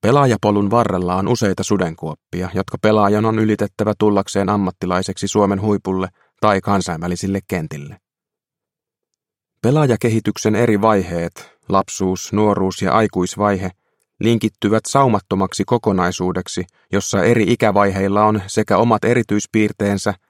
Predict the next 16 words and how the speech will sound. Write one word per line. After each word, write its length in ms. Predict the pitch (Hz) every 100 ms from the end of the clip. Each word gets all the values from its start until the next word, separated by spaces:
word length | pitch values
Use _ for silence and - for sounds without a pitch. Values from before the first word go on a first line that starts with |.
| _
että 240 | 104 - 95
ikävaiheet 680 | 110 110 104 107 98 101 -
leikkaavat 560 | 110 101 - 104 104
yhtenäiset 600 | 113 107 92 87 87 90
haasteet. 760 | - 85 73 - - - - - _ _ _ _ _ _ _ _ _ _ _ _ _ _ _ _ _ _ _ _ _ _ _
Jalkapallo 640 | 107 147 127 - 107 98
on 120 | 104 101
globaali 460 | 120 117 95 85
laji, 360 | 87 87 80 82 _ _
jonka 240 | 95 95
huipputason 640 | 98 117 - 104 104 107 104
ammattilaiset, 880 | 113 104 - 92 95 95 95 - _
kuten 280 | - 95 95 92
pelaajat 400 | 110 107 101 95
ja 80 | 110
valmentajat, 600 | 113 113 101 98 98 95